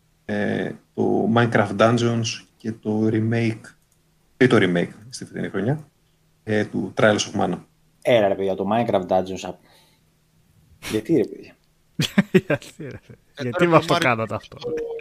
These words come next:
Speaker 4: πήγε πρώτο Cyberpunk, που δεν είναι R P G.
Speaker 2: Έβαλε action R P G. Action R P G είναι, με την έννοια, εντάξει.
Speaker 4: Α, είναι τα
Speaker 2: Είναι.
Speaker 4: action R P G.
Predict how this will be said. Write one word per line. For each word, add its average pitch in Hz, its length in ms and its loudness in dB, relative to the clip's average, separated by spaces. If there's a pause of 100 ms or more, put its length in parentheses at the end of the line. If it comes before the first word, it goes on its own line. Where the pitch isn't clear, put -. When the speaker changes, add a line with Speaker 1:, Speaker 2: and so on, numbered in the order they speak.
(280)
Speaker 4:
πήγε 165 160 -4
πρώτο 165 220 -2 (200)
Cyberpunk, - 220 -12 (220)
που 147 60 -8
δεν 156 160 -8
είναι 147 200 -8
R 101 40 -6
P - 20 -16
G. 92 280 -20 (1700)
Speaker 2:
Έβαλε 110 400 6
action 110 200 -2
R 98 80 0
P - 20 0
G. 107 300 -2
Action 120 200 0
R 107 60 -2
P 113 40 -4
G 107 120 -2
είναι, 101 260 0
με 90 120 -6
την 92 180 -8
έννοια, 90 200 -8
εντάξει. - 400 -6 (1000)
Speaker 4:
Α, 107 160 0
είναι 113 120 -6
τα 107 200 2
Speaker 2:
Είναι. 120 140 4
Speaker 4:
action 104 80 -12
R 98 60 -10
P - 0 -
G. - 440 -16